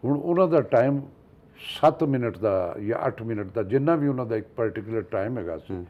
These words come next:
Speaker 1: ਉਹ ਜਿਸ ਲਈ ਉੱਥੋਂ ਤੱਕ ਦਾ ਉਹਨਾਂ ਦਾ ਉਹ ਹੋਇਆ।
Speaker 2: ਮੁੱਕਿਆ ਟਾਈਮ।
Speaker 1: ਹਾਂ, ਉਹਨਾਂ ਦਾ ਉਹ ਟਾਈਮ ਮੁੱਕਿਆ ਤੇ ਮੈਂ ਉਹਨਾਂ ਦੀ ਲਾਈਟ ਆਫ ਨਹੀਂ ਕੀਤੀ। ਉਹ ਫਲਿੱਕ ਜਿਹੜਾ ਸੀ, ਉਹ on ਹੀ ਰਹਿਣ ਦਿੱਤਾ। ਫੇਡਰ ਮੈਂ ਕੀਤਾ ਬੰਦ, ਉਹਨਾਂ ਦੀ ਕਲੋਜ਼ਿੰਗ ਕਰਕੇ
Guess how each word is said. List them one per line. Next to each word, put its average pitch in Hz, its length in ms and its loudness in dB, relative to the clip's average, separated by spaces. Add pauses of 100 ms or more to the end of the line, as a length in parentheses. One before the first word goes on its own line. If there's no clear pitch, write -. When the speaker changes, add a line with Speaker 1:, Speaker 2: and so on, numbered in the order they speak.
(800)
Speaker 1:
ਉਹ 190 100 10
ਜਿਸ 135 260 0
ਲਈ 143 120 8
ਉੱਥੋਂ 156 460 0
ਤੱਕ 123 240 0
ਦਾ 113 120 2
ਉਹਨਾਂ 117 340 -2
ਦਾ 95 180 0
ਉਹ 87 320 -6
ਹੋਇਆ। 110 360 0
Speaker 2:
ਮੁੱਕਿਆ 104 320 -2
ਟਾਈਮ। 87 300 -8
Speaker 1:
ਹਾਂ, 85 120 -6 (440)
ਉਹਨਾਂ 127 180 -2
ਦਾ 123 100 2
ਉਹ 110 60 4
ਟਾਈਮ 117 300 0
ਮੁੱਕਿਆ 110 380 0
ਤੇ - 160 -6
ਮੈਂ 104 280 -2
ਉਹਨਾਂ 117 280 -6
ਦੀ 117 240 -6
ਲਾਈਟ 110 480 2
ਆਫ 95 140 0 (120)
ਨਹੀਂ 92 180 -10
ਕੀਤੀ। 92 300 -12
ਉਹ 95 60 -6
ਫਲਿੱਕ 135 420 -4
ਜਿਹੜਾ 104 200 -2
ਸੀ, 104 180 -10
ਉਹ 104 360 -6
on 120 60 -6
ਹੀ 131 120 -2
ਰਹਿਣ 131 180 -2
ਦਿੱਤਾ। 101 340 -10 (840)
ਫੇਡਰ 113 320 -2
ਮੈਂ 110 160 -4
ਕੀਤਾ 95 360 -8
ਬੰਦ, 101 420 -8 (220)
ਉਹਨਾਂ 101 220 -8
ਦੀ 95 220 -10
ਕਲੋਜ਼ਿੰਗ 92 460 -8
ਕਰਕੇ 98 400 -10